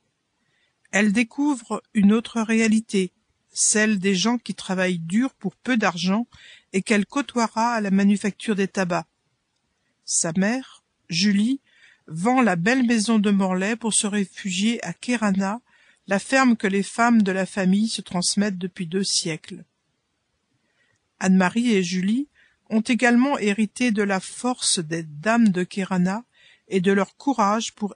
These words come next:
échapper au carcan de la société. Arthur, le cousin bien-aimé de Julie, les aidera à traverser les épreuves la tête haute.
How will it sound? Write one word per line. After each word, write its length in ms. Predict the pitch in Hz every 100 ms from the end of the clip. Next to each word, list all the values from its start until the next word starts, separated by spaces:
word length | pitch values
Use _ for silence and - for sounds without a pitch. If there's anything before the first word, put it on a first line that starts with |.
| -
échapper 560 | 240 - 208 - 226
au 80 | 214
carcan 520 | - 214 - - 202
de 100 | 208
la 140 | 180 180
société. 640 | - 185 196 185 175 165 _ _ _ _ _ _ _ _ _ _ _ _ -
Arthur, 640 | 175 - - 262 240 180 _ _ _ _ -
le 160 | 185
cousin 380 | 196 226 233 247
bien-aimé 420 | 208 196 202 233
de 140 | 202 185
Julie, 400 | 175 180 208 - _ _ _ -
les 260 | 196 196
aidera 400 | 247 220 214 240 -
à 120 | 196
traverser 800 | - - 196 202 - - 202 233
les 240 | 202 180
épreuves 560 | 190 - 196 190 190 208 _
la 220 | 185 185
tête 380 | 180 - 202 - 190 -
haute. 460 | 170 - _ -